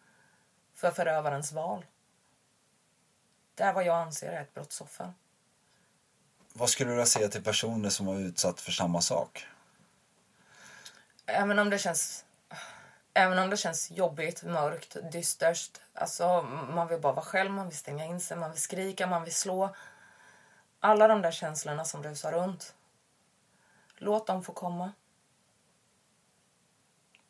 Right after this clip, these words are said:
Speaker 2: Att
Speaker 1: För
Speaker 2: acceptera
Speaker 1: det,
Speaker 2: känslorna.
Speaker 1: att acceptera det.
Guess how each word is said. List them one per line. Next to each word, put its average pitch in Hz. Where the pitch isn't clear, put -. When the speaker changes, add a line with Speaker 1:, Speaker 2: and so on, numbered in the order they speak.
Speaker 2:
Att -
Speaker 1:
För 175
Speaker 2:
acceptera 202
Speaker 1:
det, -
Speaker 2:
känslorna. 170
Speaker 1:
att 262
acceptera 196
det. 214